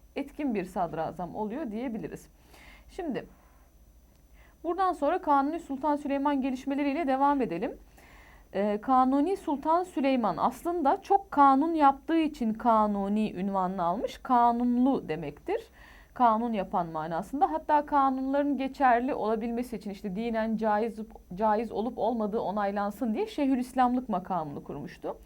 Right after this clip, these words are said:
Bin beş yüz yirmi yılında tahta çıktı. Bin beş yüz altmış altıya kadar kırk altı yıl tahta kalarak en uzun süre tahta kalan padişah oldu.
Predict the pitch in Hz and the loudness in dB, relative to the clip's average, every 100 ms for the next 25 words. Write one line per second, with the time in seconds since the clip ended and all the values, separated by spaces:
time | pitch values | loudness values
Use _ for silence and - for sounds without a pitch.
0 | - - - - 262 285 359 370 - 349 | -20 -20 -20 -10 -4 -2 0 -2 -2 0
1 | 262 285 294 359 285 226 196 185 233 226 | 0 0 0 -2 0 0 0 0 0 0
2 | 277 285 285 339 262 262 247 330 330 254 | -4 -6 -8 -4 -2 -2 -2 -2 -2 2
3 | 247 254 254 240 240 269 247 220 160 139 | 2 2 0 2 2 -2 -2 -2 0 -2
4 | - 247 233 - 202 214 294 415 339 262 | -2 -4 -2 2 2 2 0 0 2 0
5 | 226 226 226 202 156 151 180 - 330 339 | 0 -2 -4 -4 -2 -4 -6 -6 -4 -4
6 | - 220 226 220 190 190 180 180 180 180 | -6 -4 -4 -4 -6 -4 -6 -4 -8 -6
7 | 160 143 - 165 147 - 285 254 220 453 | -6 -6 -4 -6 -4 0 0 0 -4 -8